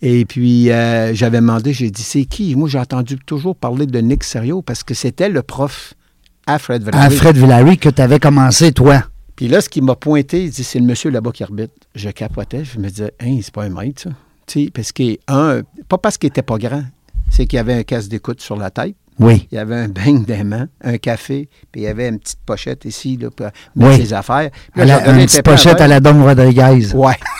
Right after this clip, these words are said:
Speaker 1: <laughs> Et j'a-, me suis, je m-, m'ai approché de lui pour lui parler. Puis il a dit un instant,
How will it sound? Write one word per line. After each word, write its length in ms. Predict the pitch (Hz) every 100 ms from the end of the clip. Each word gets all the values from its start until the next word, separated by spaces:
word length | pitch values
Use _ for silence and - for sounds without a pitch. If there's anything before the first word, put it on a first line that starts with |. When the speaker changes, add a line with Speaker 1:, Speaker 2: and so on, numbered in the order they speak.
| - - -
Speaker 1:
<laughs> 300 | 143 131 147 - - _ - - -
Et 400 | 147 156 151 135
j'a-, 220 | 127 143 131
me 160 | 127
suis, 160 | 113 - _ _
je 140 | 95 98 - - -
m-, 240 | 117 107 -
m'ai 200 | 117 120
approché 460 | 123 123 131 -
de 100 | 135
lui 300 | 120 117 151 - - - - - -
pour 200 | 131 117
lui 100 | 113
parler. 400 | 107 98 104 175 _ - - -
Puis 280 | 135 120 120
il 80 | 113
a 80 |
dit 100 | 107
un 140 | 127 135
instant, 720 | 123 104 135 139 151 151